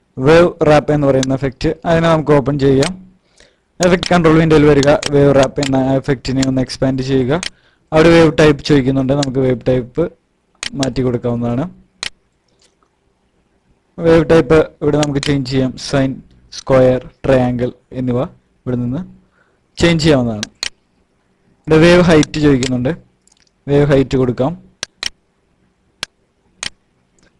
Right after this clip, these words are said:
wave ഇവിടെ square കൊടുത്തതുകൊണ്ടാണ് ഇങ്ങനെ വരുന്നത്. അതിൻ്റെ direction നമുക്ക് ഇവിടെ നിന്ന് ചേഞ്ച് ചെയ്യാവുന്നതാണ്. ഇവിടെ till direction നമുക്ക് ഇവിടെ നിന്ന്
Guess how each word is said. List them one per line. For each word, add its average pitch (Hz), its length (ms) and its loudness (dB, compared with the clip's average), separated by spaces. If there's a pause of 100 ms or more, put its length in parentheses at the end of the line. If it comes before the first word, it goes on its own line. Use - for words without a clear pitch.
(120)
wave 147 200 4 (100)
ഇവിടെ 147 260 2
square 139 360 2
കൊടുത്തതുകൊണ്ടാണ് 131 840 0 (200)
ഇങ്ങനെ 131 240 -4
വരുന്നത്. 123 320 -4 (1080)
അതിൻ്റെ 160 320 2
direction 160 500 4
നമുക്ക് 143 200 -4
ഇവിടെ 131 160 -4
നിന്ന് 143 140 -6 (100)
ചേഞ്ച് 135 260 -4
ചെയ്യാവുന്നതാണ്. 117 460 -4 (840)
ഇവിടെ 147 180 2 (100)
till 156 140 2 (100)
direction 151 500 2 (100)
നമുക്ക് 147 300 0 (220)
ഇവിടെ 139 200 0
നിന്ന് 139 180 2